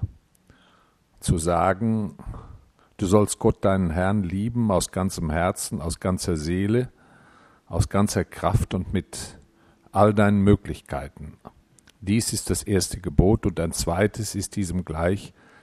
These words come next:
liebe den Nächsten wie dich selbst. Für mich ist es also sehr wichtig, dass wir als Christen die Verbindung der Nächstenliebe mit der Gottesliebe in den Blick rücken, damit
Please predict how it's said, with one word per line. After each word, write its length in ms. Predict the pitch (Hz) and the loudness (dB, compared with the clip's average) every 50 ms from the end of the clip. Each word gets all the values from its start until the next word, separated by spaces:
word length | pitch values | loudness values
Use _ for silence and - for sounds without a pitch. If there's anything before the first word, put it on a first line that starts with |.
| _ _ - | _ _ -8
liebe 400 | 92 90 98 101 101 110 107 - | -4 -2 0 0 2 2 2 2
den 280 | - 104 92 85 85 | 0 -2 -2 -2 0
Nächsten 680 | 85 87 87 85 - - - - - - 98 95 90 87 | 0 0 0 -2 -4 -6 -10 -10 -8 -6 -4 -4 -2 -2
wie 100 | 98 95 | -4 -4
dich 200 | 92 98 - - | -4 -4 -6 -6
selbst. 560 | - - 71 71 - - - - - - - _ _ _ _ _ _ _ - - _ _ _ | -6 -8 -8 -2 2 2 2 2 -2 -14 -20 _ _ _ _ _ _ _ -20 -20 _ _ _
Für 160 | - - 95 92 | -6 -2 0 2
mich 200 | 101 123 113 117 | 2 2 2 2
ist 180 | 113 - - 104 | 0 -2 -2 -2
es 120 | 98 - | -2 0
also 240 | 92 92 87 95 95 | 0 0 2 2 2
sehr 300 | 87 85 104 107 104 92 | 2 4 4 4 4 2
wichtig, 400 | 104 117 - - - 104 90 - | 0 -2 -2 -2 -4 -4 -4 -2
dass 320 | - 92 82 - - - - | -2 -2 -2 -2 -2 -6 -4
wir 320 | 85 87 87 85 82 78 82 - _ _ _ - - - _ _ _ _ _ _ _ _ | -2 0 0 0 0 -2 -4 -6 _ _ _ -20 -20 -20 _ _ _ _ _ _ _ _
als 280 | - 92 87 - - - | -4 -2 -2 -2 -4 -8
Christen 520 | - - 113 117 - - - - 104 104 | -2 0 2 2 2 0 -2 -4 -4 -2
die 120 | 87 90 | 0 0
Verbindung 800 | 82 - - 87 78 90 104 127 143 151 143 101 78 69 65 - - - - - - - - _ _ _ _ _ _ _ _ _ _ _ _ - | 0 0 0 -2 0 2 4 4 4 4 2 0 0 -2 -2 -4 -10 -12 -12 -12 -12 -16 -20 _ _ _ _ _ _ _ _ _ _ _ _ -8
der 120 | - 85 85 | -4 -2 2
Nächstenliebe 1120 | 87 95 104 107 104 - - - - - 78 69 73 87 85 82 87 85 92 107 120 113 - _ _ _ - | 2 4 4 4 2 -2 -6 -8 -8 -8 -8 -8 -6 -6 -4 -4 -2 0 2 2 2 2 -2 _ _ _ -6
mit 280 | 92 95 85 - - - | -4 -4 -4 -4 -4 -4
der 100 | 95 85 | -4 4
Gottesliebe 800 | - 123 127 123 - 98 - - - 82 92 82 76 71 71 - | 6 6 6 6 4 -2 -6 -6 -8 -8 -8 -8 -8 -10 -12 -14
in 220 | - - 101 101 | -8 -2 0 0
den 180 | 101 95 90 87 | 0 0 0 -2
Blick 280 | 101 131 131 - - | -4 -4 -4 -6 -8
rücken, 380 | - 73 - _ - 82 69 - - - _ _ _ _ _ _ _ - - - _ _ _ - - _ _ | -8 -8 -8 _ -12 -14 -14 -14 -18 -20 _ _ _ _ _ _ _ -20 -20 -20 _ _ _ -20 -20 _ _
damit 600 | - 85 85 95 101 107 - _ - - - - | -8 -6 -2 0 -2 -2 -2 _ -14 -12 -10 -10